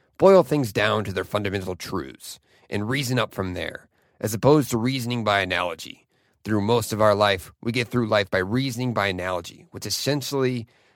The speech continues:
means copying what other people do with slight variations." You know, so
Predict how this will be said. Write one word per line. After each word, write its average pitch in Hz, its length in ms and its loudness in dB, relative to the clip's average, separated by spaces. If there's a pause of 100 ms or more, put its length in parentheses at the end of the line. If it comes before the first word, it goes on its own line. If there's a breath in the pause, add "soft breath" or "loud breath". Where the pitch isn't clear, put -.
means 117 460 -2
copying 110 540 -4
what 95 180 -4
other 110 180 2
people - 300 -6
do 92 480 -4 (160 soft breath)
with 90 160 -12
slight 92 560 -10
variations." - 960 -10 (1500)
You 127 120 -2
know, 95 180 -6
so 113 380 0